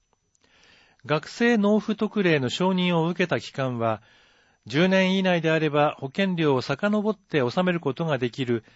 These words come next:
追納制度があります。将来受け取る年金額を増額するためにも、追納することをお勧めします。なお、追納の申し込みは国保年金課で受け付けています。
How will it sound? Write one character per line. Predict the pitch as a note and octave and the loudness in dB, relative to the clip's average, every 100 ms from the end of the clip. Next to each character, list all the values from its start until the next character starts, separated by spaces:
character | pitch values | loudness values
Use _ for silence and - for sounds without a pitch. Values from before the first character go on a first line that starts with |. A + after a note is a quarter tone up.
| _ | _
追 | - - F#3 A3+ | -12 -4 0 2
納 | A3+ A3 G3+ | 2 2 0
制 | - F#3 E3+ | 0 0 2
度 | A#2+ G2 G2 | 0 -6 -6
が | C3+ F3 | -2 0
あ | |
り | A#2 | 0
ま | G#2 F#2+ | -4 -10
す。 | - _ _ _ _ _ _ _ _ _ _ _ | -14 _ _ _ _ _ _ _ _ _ _ _
将 | - G#3 | -4 2
来 | F#3+ D#3 | 4 4
受 | D3+ | 2
け | G3 | 0
取 | G3+ F#3+ | 0 0
る | |
年 | F3 F#3 | 0 -2
金 | E3+ G3 | -2 0
額 | F3 D3+ D3 | 0 0 -2
を | C3 | 0
増 | C3+ F3 | 0 -2
額 | F#3 E3 E3 | -2 -4 -6
す | - | -4
る | E3 | -4
た | E3+ D#3 | -4 -2
め | D#3+ | -2
に | C#3+ | -2
も、 | A#2 G#2+ - _ _ _ | -2 -4 -6 _ _ _
追 | - C3 F3 | -10 -4 -2
納 | F3+ F3 | 0 -2
す | - D#3+ | -2 -6
る | F3 | -4
こ | F#3 | -4
と | G#3+ | 0
を | G3 C3+ G#2 | 0 0 -4
お | |
勧 | G#2+ D3+ - C3 | -10 -12 -6 -4
め | |
し | A#2 - | -4 -6
ま | G#2 | -8
す。 | - _ _ _ _ _ _ _ _ _ | -10 _ _ _ _ _ _ _ _ _
な | D#3+ F3 | 0 2
お、 | D#3 - _ _ _ - | 2 -4 _ _ _ -8
追 | F#3 A3+ | -2 0
納 | A#3+ A3+ | 2 2
の | G#3+ | 2
申 | F3 F3+ | 2 0
し | - | -2
込 | F3 | -4
み | D#3+ | 0
は | C#3+ C#3 - _ _ _ | 4 2 0 _ _ _
国 | - G#3+ A#3+ | -8 -4 -2
保 | D3 B2+ | -2 -2
年 | A2 D#3+ F#3 | -2 -2 -4
金 | - F3+ E3+ | -4 -4 -2
課 | D#3+ | 0
で | D#3+ C3+ | 2 0
受 | B2 | 0
け | B2+ | -4
付 | - | -4
け | A#2+ | -4
て | |
い | A2 | -4
ま | G2+ | -6
す。 | G2 | -8